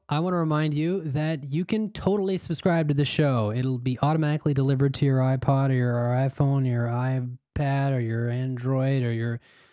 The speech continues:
whatever. Um, but the easiest way I found to subscribe to it is just to go to iTunes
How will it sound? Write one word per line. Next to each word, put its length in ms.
whatever. 840
Um, 460
but 380
the 80
easiest 460
way 160
I 100
found 380
to 200
subscribe 460
to 80
it 160
is 300
just 180
to 60
go 140
to 40
iTunes 600